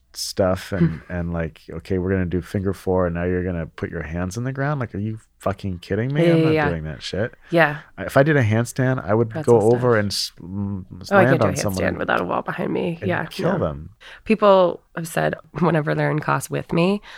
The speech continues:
Speaker 2: they'll come up to me afterwards and be like, "You have such a beautiful yoga practice. Like, you're so graceful and smooth." I'm like, "If only you could see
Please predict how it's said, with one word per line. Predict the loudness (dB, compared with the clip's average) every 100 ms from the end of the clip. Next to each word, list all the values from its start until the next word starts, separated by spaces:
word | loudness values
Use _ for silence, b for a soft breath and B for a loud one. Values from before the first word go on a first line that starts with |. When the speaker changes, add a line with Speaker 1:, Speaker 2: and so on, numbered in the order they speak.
| B
Speaker 2:
they'll | -2
come | 2
up | 2
to | 0
me | -2
afterwards | -2 -2
and | -2
be | -2
like, | -4 -6 -10
"You |
have | -12
such | -10 -8 -8 -6
a | -8
beautiful | -10 -14 -10 -6 -6 -6 -10 -10
yoga | -8 -8 -10
practice. | -12 -14 -14 -14 -14 -12 -12 -8
Like, | -10
you're | -8
so | -8 -8
graceful | -8 -4 -4 -4 -6 -4 -4
and | -4
smooth." | -6 -2 0 2 2 2 -2 -6 -20 B B B B
I'm | -4
like, | -4 -6
"If | -14 -14 -14
only | -12 -14 -18
you | -20
could | -20
see | -20 -20